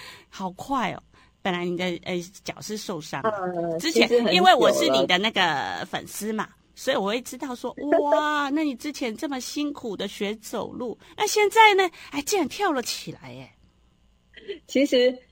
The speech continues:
Speaker 2: 其实那个是开刀，也不能说是受伤。
Speaker 1: 哦，
Speaker 2: 就是一个手术。
Speaker 1: 嗯。
Speaker 2: 那这个手术其实也很久咯，我是在去年的五月五号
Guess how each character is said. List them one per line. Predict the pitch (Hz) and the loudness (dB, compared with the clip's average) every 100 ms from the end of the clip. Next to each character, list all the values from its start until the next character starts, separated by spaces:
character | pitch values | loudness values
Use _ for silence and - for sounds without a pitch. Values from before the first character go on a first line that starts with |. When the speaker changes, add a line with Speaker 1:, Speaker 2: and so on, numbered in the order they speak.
| _ | _
Speaker 2:
其 | - 240 | -2 2
实 | 269 247 | 4 4
那 | 226 247 | 4 4
个 | 208 175 160 151 | 6 4 4 2
是 | 165 220 | 2 0
开 | 180 190 165 | 0 2 0
刀， | - 147 147 | 2 2 2
也 | 131 | 2
不 | - | 2
能 | 180 156 | 0 0
说 | 170 160 | 2 4
是 | 165 | 2
受 | 151 175 131 | 2 2 2
伤。 | - - 123 | -2 -6 -2
Speaker 1:
哦， | 208 208 294 254 190 156 | -2 0 -2 -2 -4 -6
Speaker 2:
就 | - 196 | -4 -2
是 | 202 165 - - _ | 2 2 0 -14 _
一 | 208 | 0
个 | 185 | 2
手 | 175 - 139 113 | 2 2 0 0
术。 | - - 175 - _ _ | -2 0 2 0 _ _
Speaker 1:
嗯。 | 220 180 | -6 -2
Speaker 2:
那 | 233 | 2
这 | 247 | 4
个 | 220 | 4
手 | - 147 151 - | 4 2 2 4
术 | 220 175 | 4 4
其 | 170 170 | 4 2
实 | 170 165 165 165 - | 2 2 4 4 2
也 | 165 165 | 2 2
很 | 175 208 | 0 2
久 | 165 143 | 4 6
咯， | 151 160 160 165 _ _ _ - | 6 6 6 2 _ _ _ 0
我 | 156 175 | 2 4
是 | 220 | 4
在 | 208 208 196 | 4 2 2
去 | - 277 190 | 0 2 4
年 | 165 156 151 156 | 2 2 0 0
的 | 160 156 147 147 | 2 4 4 4
五 | 139 147 | 4 4
月 | 170 226 165 | 4 4 4
五 | 131 | 4
号 | 147 220 175 143 | 2 2 2 2